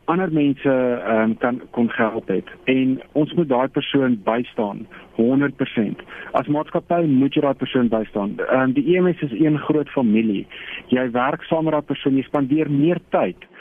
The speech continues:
ehm, saam met jou kollega op 'n voertuig as wat jy omtrent by die huis spandeer. So dit is definitief 'n situasie waar, ehm, beraders ook 'n baie, baie groot rol, rol speel. En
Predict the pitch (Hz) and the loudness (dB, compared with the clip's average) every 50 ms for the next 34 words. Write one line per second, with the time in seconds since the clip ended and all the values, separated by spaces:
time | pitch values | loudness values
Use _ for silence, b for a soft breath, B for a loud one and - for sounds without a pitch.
0 | B B B B B - 120 123 123 127 123 - - 143 147 143 - 143 127 - | B B B B B 0 0 2 0 -2 -2 0 0 0 0 2 0 0 -2 0
1 | 135 123 123 123 117 - 131 127 120 - 117 - - 135 131 123 - 120 - 120 | 2 2 2 2 2 2 0 0 0 -2 -6 0 0 0 2 2 0 -2 0 0
2 | 117 - 117 117 - - 117 110 107 123 127 120 113 123 117 101 98 101 95 - | -2 0 0 0 0 2 0 0 2 2 0 0 2 0 0 2 2 0 -2 -2
3 | - - 107 107 101 110 117 110 - B B B B B B B B - 147 151 | -2 0 0 0 2 0 -2 -4 -6 B B B B B B B B -2 -2 -2
4 | 160 151 170 165 131 123 135 131 117 107 135 139 139 - 180 170 170 - 160 147 | 0 -2 -4 -4 -4 -4 -8 -8 -2 -2 -2 -2 0 0 -2 -2 0 0 0 0
5 | - - 113 - - 123 - - 123 110 113 117 - - 131 113 110 117 117 117 | 0 -2 -4 -2 -2 -2 0 2 2 2 2 0 0 -2 -2 0 2 0 0 0
6 | 113 104 - B B B B B B - 107 110 110 110 110 110 104 117 113 110 | -2 -4 -6 B B B B B B -2 0 0 0 0 0 0 0 0 0 0
7 | 110 120 127 120 - - - 143 - 135 131 120 107 - - - 120 127 127 123 | 0 0 0 -2 -2 -2 -2 -2 0 0 -2 -2 -2 -4 -2 0 0 2 0 0
8 | 123 117 113 110 - - 120 113 110 107 110 110 104 110 117 - 110 110 107 104 | 0 0 0 0 0 0 0 2 2 2 2 0 0 0 -2 -2 -2 0 0 0
9 | 107 104 - - - 110 104 95 - B B B B B B B - - 135 139 | -2 -4 -8 -4 -2 -2 -2 -2 -4 B B B B B B B -2 0 0 2
10 | 139 143 139 143 | 2 0 0 -2